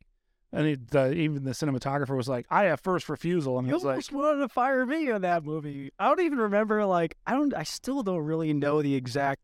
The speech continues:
Speaker 2: details of what happened. When I came on set, you were like, "Mm, mm, mm, fuck the-," some, so what happened?
Speaker 1: I think it was, they were talking about how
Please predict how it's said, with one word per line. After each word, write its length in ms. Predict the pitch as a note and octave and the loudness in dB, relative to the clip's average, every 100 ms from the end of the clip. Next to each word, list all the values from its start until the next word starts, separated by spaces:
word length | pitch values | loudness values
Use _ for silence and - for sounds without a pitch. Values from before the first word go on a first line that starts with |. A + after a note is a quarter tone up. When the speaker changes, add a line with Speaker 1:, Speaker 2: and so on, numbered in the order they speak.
| _ | _
Speaker 2:
details 400 | C3 C#3+ D3+ C3+ | -6 -2 0 0
of 60 | B2 | 0
what 120 | B2 | -2
happened. 320 | C3 C#3+ A#2+ | -2 -4 -4
When 120 | A#2+ C3+ | -4 -2
I 80 | |
came 240 | F3 G#3+ G#3+ | 0 0 2
on 140 | F#3 | 2
set, 340 | D3+ - G#3+ D#3 | 0 0 0 0
you 140 | C3+ | 0
were 120 | F3 E3 | 2 4
like, 280 | C#3+ C3+ - - _ _ _ _ C3 _ | 2 0 -8 -20 _ _ _ _ _ _
"Mm, 80 | C#3+ | -18
mm, 60 | B2 C#3 | -16 -14
mm, 160 | C3+ - | -14 -14
fuck 240 | - C#3 - | -8 -8 -6
the-," 80 | - F#3+ | -10 -10
some, 300 | - - G3+ A#3 | -8 -2 0 0
so 160 | A3 | -2
what 240 | F#3+ B3+ A#3+ | 0 2 2
happened? 480 | A#3+ B3 A#3+ A3+ C3 _ _ _ _ _ - | 0 -4 -8 -12 -16 _ _ _ _ _ -4
Speaker 1:
I 140 | C#3 | -2
think 360 | C#3+ - A3+ B3 | 0 0 0 2
it 140 | B3 | -2
was, 360 | G3 F3 D#3+ C3+ | 0 0 0 2
they 120 | D3+ | 0
were 80 | D#3+ | 0
talking 340 | D3 D#3+ D#3+ D#3 | 0 0 0 -2
about 260 | C#3+ C#3 | -2 -2
how 400 | - C#3 C3+ B2+ | -4 -2 0 0